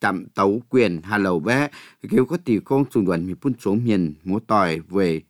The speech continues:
kéo tiểu xì tàu, ấy can chiến chế ngỏ chìa trồm, thấy điểm nông thôn trang. Có lầu A Giàng, tùng bé, hà, liều thăm chàng hồ mình chip dịp tu có tiểu công ấy mồm diêm nhúa nải bé đó, có tiểu chuồng trao chế quý tiểu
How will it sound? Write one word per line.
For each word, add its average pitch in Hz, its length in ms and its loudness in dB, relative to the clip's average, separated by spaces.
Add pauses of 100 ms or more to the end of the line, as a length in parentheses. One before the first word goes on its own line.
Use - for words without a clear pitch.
(100)
kéo 117 140 2
tiểu 98 300 2
xì 95 220 -6
tàu, 87 420 0
ấy 117 160 0
can 113 200 0
chiến 147 220 0
chế 170 160 2
ngỏ 90 260 0
chìa 87 300 0 (120)
trồm, 92 340 0
thấy 101 140 -6
điểm 92 220 -2
nông 87 100 -2
thôn 110 360 0
trang. 110 440 0 (960)
Có 120 320 4 (320)
lầu 113 480 4
A 127 140 2
Giàng, 110 340 0 (300)
tùng 113 180 4
bé, 135 240 2 (240)
hà, 104 420 2 (160)
liều 123 200 4
thăm 185 280 -2
chàng 110 340 0 (100)
hồ 95 240 2
mình 101 240 2
chip 190 260 -2
dịp 110 260 0 (100)
tu 185 120 2
có 185 120 -2
tiểu 120 320 0
công 151 280 2
ấy 160 200 2
mồm 95 460 0
diêm 151 140 4
nhúa 113 160 4
nải 90 180 0
bé 127 260 0
đó, 101 240 2
có 185 220 -4
tiểu 120 200 -2
chuồng 87 220 0
trao 160 240 0
chế 170 180 0
quý 107 180 -2
tiểu 101 200 -2